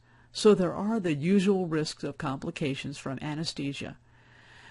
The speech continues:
But these are very low-risk surgeries because they are so common. Spaying.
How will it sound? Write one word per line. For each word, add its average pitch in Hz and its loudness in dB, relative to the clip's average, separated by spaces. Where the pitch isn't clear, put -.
But 175 2
these 190 6
are 156 2
very 170 4
low-risk 165 2
surgeries 156 0
because 254 -2
they 165 2
are 156 0
so 135 -2
common. 147 -4
Spaying. 180 2